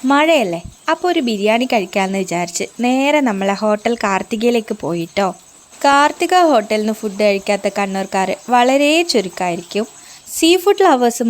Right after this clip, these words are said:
മസ്റ്റായിട്ട് വിസിറ്റ് ചെയ്യേണ്ട ഒരു സ്പോട്ടാണ് ട്ടോ ഇത്. കണ്ണൂരിൽ എവിടെ നല്ല സീ ഫുഡ് കിട്ടുമെന്ന് ചോദിച്ചാൽ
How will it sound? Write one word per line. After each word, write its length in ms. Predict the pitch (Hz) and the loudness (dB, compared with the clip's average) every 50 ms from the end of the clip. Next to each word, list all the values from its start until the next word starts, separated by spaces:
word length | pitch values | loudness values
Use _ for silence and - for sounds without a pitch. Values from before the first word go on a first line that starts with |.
| 233 | 0
മസ്റ്റായിട്ട് 580 | 247 254 247 - - _ - 330 294 240 214 233 214 | 0 0 -2 -6 -10 _ 0 0 0 2 -2 -4 -6
വിസിറ്റ് 300 | 202 196 - - - - | -6 -8 -10 -10 -4 -2
ചെയ്യേണ്ട 220 | 208 202 196 196 196 196 | -2 0 0 0 0 0
ഒരു 100 | 196 196 - | 0 -2 -6
സ്പോട്ടാണ് 600 | - - 196 196 190 180 - 208 202 190 180 170 160 - | -6 -4 -2 -2 -2 0 0 0 0 0 -2 -6 -4 -4
ട്ടോ 100 | 175 180 175 | -4 -4 -2
ഇത്. 140 | 180 180 185 208 - _ _ _ _ _ - - - - | -2 -4 -4 -4 -8 _ _ _ _ _ -20 -20 -2 2
കണ്ണൂരിൽ 500 | 320 311 320 330 349 370 381 381 359 349 294 240 | 2 2 2 2 2 4 4 4 4 4 4 4
എവിടെ 260 | 233 233 247 294 302 269 247 | 4 4 4 4 4 4 2
നല്ല 180 | 214 208 214 208 - | 2 0 0 -2 -2
സീ 120 | - 214 208 208 | -4 -6 -6 -4
ഫുഡ് 240 | - 240 208 220 226 214 | -6 -6 -4 -4 -4 -4
കിട്ടുമെന്ന് 360 | 208 190 - - 190 196 202 196 - | -6 -10 -6 -6 -4 -4 -4 -6 -6
ചോദിച്ചാൽ 480 | 196 175 180 170 175 - 190 185 190 | -6 -4 -4 -6 -6 -6 -6 -4 -2